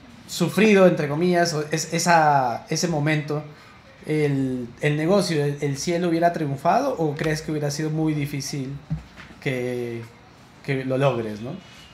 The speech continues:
¿Te ayudó más bien todo el tema de trabajar con tu papá en, en tu restaurante?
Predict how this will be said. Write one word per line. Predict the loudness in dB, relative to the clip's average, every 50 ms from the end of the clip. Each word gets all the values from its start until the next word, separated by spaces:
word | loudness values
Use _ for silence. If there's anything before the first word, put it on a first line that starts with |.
| -20 -20 -20 -20 -20 -20 -20 -20 -20 -20 -20 -4 0
¿Te | 2
ayudó | 4 4 4 6 6 6 6 6 4 2 -2 -6 -4
más | -4 -2
bien | 0 0 -2
todo | 0 0 0 0
el | 0 -2
tema | -4 -4 -2 0 0
de | 0 -2 -4 -6 -10 -16 -20 -10 -4
trabajar | -2 0 2 0 0 0
con | -2 -4
tu | -4 -4
papá | -6 -6 -6 -2 0 0 0 0
en, | -2 -2
en | -4 -6 -4 -6
tu | -6
restaurante? | -8 -8 -8 -8 -8 -6 -6 -6 -6 -8 -10 -12